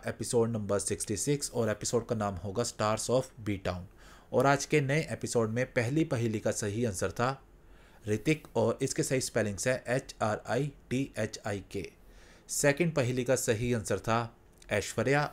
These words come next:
और इसके सही स्पेलिंग्स हैं ए आई एस एच डब्ल्यू ए आर वाई ए। आखिरी पहेली का आंसर देखने से पहले आप वीडियो को लाइक कर दें। और हमारी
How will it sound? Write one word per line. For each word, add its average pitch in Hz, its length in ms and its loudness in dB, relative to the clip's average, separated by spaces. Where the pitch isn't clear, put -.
और 117 160 0
इसके 131 200 -2
सही 123 200 0
स्पेलिंग्स 104 480 -2
हैं 131 120 -2
ए 131 260 0
आई 113 280 -2
एस 123 280 -2
एच 117 320 -4
डब्ल्यू 113 460 0
ए 135 300 0
आर 123 240 2
वाई 101 260 2
ए। 101 200 -4
आखिरी 135 280 4
पहेली 139 260 -2
का 139 100 0
आंसर 120 180 -4
देखने 113 280 -2
से 123 100 -6
पहले 110 200 -2
आप 98 140 -2
वीडियो 101 160 0
को 101 60 -2
लाइक 104 280 0
कर 139 120 0
दें। 143 220 0
और 131 160 2
हमारी 117 320 0